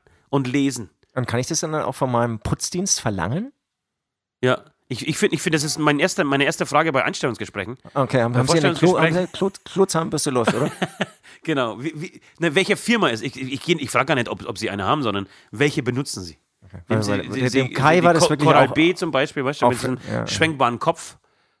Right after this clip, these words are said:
Speaker 1: so dieser dreihundertsechzig Grad Kopf, dass man auch ein bisschen, wenn man Druck ausübt.
Speaker 2: Du sprichst von einer elektrischen.
Speaker 1: <laughs> Noch geiler. Das ist natürlich, das ist natürlich noch besser. Eine elektrische Klozahnbürste, Alter. Das könnte, vielleicht wäre das ein ist, interessanter Titel, hä?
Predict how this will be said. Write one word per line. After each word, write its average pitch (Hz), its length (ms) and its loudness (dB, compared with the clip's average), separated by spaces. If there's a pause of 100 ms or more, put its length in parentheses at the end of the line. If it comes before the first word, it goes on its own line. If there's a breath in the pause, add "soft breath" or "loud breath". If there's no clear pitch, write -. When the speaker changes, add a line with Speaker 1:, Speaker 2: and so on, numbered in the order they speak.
(100)
Speaker 1:
so 113 60 -20
dieser 110 200 -6
dreihundertsechzig 123 680 -2
Grad 135 260 2
Kopf, 151 200 -4
dass 117 120 -4
man 117 140 0
auch 123 80 0
ein 127 100 -2
bisschen, 131 240 -4
wenn 123 80 -2
man 120 120 -2
Druck 156 180 -2
ausübt. 135 400 -2
Speaker 2:
Du 139 60 4
sprichst - 260 -2
von 160 80 -4
einer 127 180 0
elektrischen. 117 440 -6 (500)
Speaker 1:
<laughs> - 480 -2
Noch 160 320 2
geiler. 110 300 -2 (180 soft breath)
Das 120 120 -10
ist - 40 -8
natürlich, 175 300 -8
das 165 100 -10
ist 175 60 -10
natürlich 160 260 -4
noch 151 160 -4
besser. 107 260 -12 (320 soft breath)
Eine 135 160 -4
elektrische 127 640 0
Klozahnbürste, 117 1040 0
Alter. - 300 -6 (1080 soft breath)
Das - 220 -2
könnte, 233 280 -2
vielleicht 214 320 0
wäre 294 100 2
das 320 100 2
ein 254 140 -2
ist, 156 220 -4
interessanter 131 440 -2
Titel, 98 280 -8
hä? 170 100 0